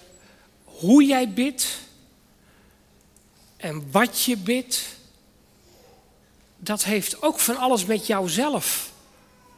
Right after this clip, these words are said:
te maken. Ehm, met, ehm, je levenssituatie. Eh, gaat het allemaal fantastisch?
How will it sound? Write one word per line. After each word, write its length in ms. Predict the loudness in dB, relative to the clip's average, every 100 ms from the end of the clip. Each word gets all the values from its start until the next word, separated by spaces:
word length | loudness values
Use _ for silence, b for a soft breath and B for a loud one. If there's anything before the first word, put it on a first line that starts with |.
| -10
te 120 | -4
maken. 380 | -2 -2 -6 -12 -18 -20 -20 -20 _ _ _ _ _ _ b b b b b b
Ehm, 360 | -6 -4 -4 -8 -16 -20 _ -20 b b -6
met, 280 | -6 -4 -4
ehm, 300 | -4 -6 -10 -16 -20 -20 _
je 120 | -4 2
levenssituatie. 1300 | 4 4 2 0 0 -2 -4 -4 -4 -2 -4 -4 -8 -20 -20 _ b b b b b b b b
Eh, 420 | -16 -14 -14 -14 -18 -20 -20 -8
gaat 260 | -2 0
het 100 | 0
allemaal 200 | 0 0
fantastisch? 1000 | -2 -4 -4 -4 -2 0 0 0 -4 -8